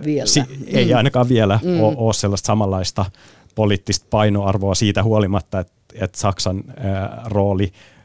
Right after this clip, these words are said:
Speaker 2: ö, tunnetaan ja tunnustetaan. Se, että pystyykö hän sitten luomaan just esimerkiksi tämän ulko- ja turvallisuuspoliittisen, ö, käänteen, ö, myötä –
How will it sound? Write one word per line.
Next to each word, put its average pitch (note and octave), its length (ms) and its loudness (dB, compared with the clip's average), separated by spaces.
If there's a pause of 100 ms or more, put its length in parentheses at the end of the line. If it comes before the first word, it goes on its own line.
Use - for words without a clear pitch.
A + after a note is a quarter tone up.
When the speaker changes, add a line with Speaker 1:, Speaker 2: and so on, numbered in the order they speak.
(120)
Speaker 2:
ö, G2 260 0
tunnetaan G2+ 420 0
ja F#2+ 80 0
tunnustetaan. G2 760 -4 (400)
Se, A#2+ 300 2
että G#2 400 -2 (160)
pystyykö G#2+ 720 2 (260)
hän A2 300 0
sitten - 440 -4 (120)
luomaan A#2 680 4 (260)
just A2+ 280 -4
esimerkiksi G#2 640 0
tämän G#2+ 460 2
ulko- A2+ 340 0
ja G2+ 60 2
turvallisuuspoliittisen, G#2 1200 -2 (680)
ö, - 60 -20 (300)
käänteen, G2+ 840 0
ö, G#2+ 60 -10 (580)
myötä – A#2+ 520 2